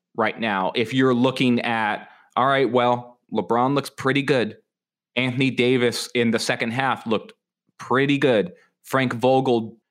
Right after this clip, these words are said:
he made winning decisions, right? And then you start to look at some of the role players. Those guys, look, Caruso's ready.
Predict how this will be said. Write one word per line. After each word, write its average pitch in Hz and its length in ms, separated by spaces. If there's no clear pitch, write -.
he 135 180
made 147 480
winning 156 300
decisions, 127 720
right? 120 280
And 131 280
then 143 260
you 135 100
start 135 260
to 156 60
look 139 180
at 139 80
some 151 160
of 135 60
the 143 60
role 139 240
players. 185 560
Those 139 280
guys, 170 280
look, 185 240
Caruso's 175 500
ready. 143 380